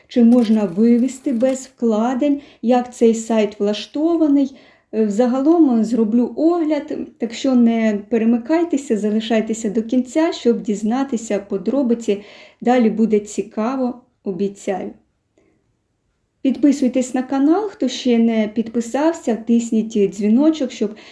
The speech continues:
не втратити мої відео в хаосі стрічки YouTube. І незабаром ви зрозумієте, що він став для вас дуже корисним інструментом.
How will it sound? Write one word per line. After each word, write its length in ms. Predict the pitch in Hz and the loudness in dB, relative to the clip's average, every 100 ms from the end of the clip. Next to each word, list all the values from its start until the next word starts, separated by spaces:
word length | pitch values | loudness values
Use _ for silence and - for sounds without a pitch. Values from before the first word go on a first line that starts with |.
| - | -6
не 80 | 220 | -2
втратити 600 | 220 233 233 277 233 233 | -2 0 -2 0 0 2
мої 380 | 214 208 214 208 | 2 2 2 0
відео 300 | 220 226 208 | 0 0 -2
в 60 | 202 | -2
хаосі 480 | 220 233 220 - | -2 -2 -2 -6
стрічки 540 | 196 - 208 214 - 202 | -10 -6 -4 -4 -6 -4
YouTube. 440 | 196 208 214 185 - - - | -4 -4 -6 -6 -10 -20 -14
І 200 | - 233 | 2 4
незабаром 840 | 226 240 226 233 277 349 339 277 277 - _ - | 4 2 0 0 0 0 0 0 -2 -12 _ -2
ви 240 | 226 240 | 2 2
зрозумієте, 720 | 220 226 214 240 294 302 311 | 4 2 2 4 4 2 0
що 360 | 220 - 226 214 | -4 -2 -2 0
він 180 | 233 233 | 0 0
став 380 | - 240 240 226 | -2 -6 -4 -2
для 140 | 208 | -2
вас 220 | 214 202 | -2 -2
дуже 260 | 190 240 220 | -2 -2 -2
корисним 540 | 220 208 233 233 208 - | -2 0 0 2 -2 0
інструментом. 840 | 208 - - 214 220 208 - - | -4 -4 -4 2 2 2 -2 -10